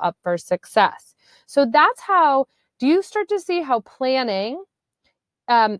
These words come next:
integrates with our evening routines? 'Cause we're setting the stage to do that every night, and we're gonna set a plan for it. And then we're gonna pick something, one or two things that we wanna do in the morning. And the evening and morning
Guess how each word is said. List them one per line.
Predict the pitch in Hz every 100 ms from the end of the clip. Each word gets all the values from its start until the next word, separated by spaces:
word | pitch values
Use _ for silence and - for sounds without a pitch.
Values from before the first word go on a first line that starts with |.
| -
integrates | 262 311 330 359 254 226 208 202 -
with | 220 214 202 _ _ -
our | 220 220 -
evening | 269 247 240 226
routines? | 214 185 180 185 285
'Cause | - 233
we're | 214
setting | 214 - - 254 233 247 269 254
the |
stage | 247 - 214 208 190
to | -
do | 190 185
that | 185
every | 208 233 262
night, | 185 185 220
and | 196
we're |
gonna | 196 208
set | 196 - 208 202
a | 240
plan | - 190 180
for | 170 170 165
it. | 220 240 _ _ _
And | 226 226 220
then | 240 302 339
we're | 349
gonna | 302 277
pick | - 247
something, | - 220 214 226 220 220 _ _
one | 208 220 240
or | 254
two | 247 240
things | 226 214
that | 208
we | 208
wanna | 196 185 226
do | 220
in | 220
the | 233
morning. | 226 180 170 190 247 311 -
And | 247 247 196
the | 269 240
evening | 277 330 440 427
and | 320 233
morning | 214 214 220 214 214 196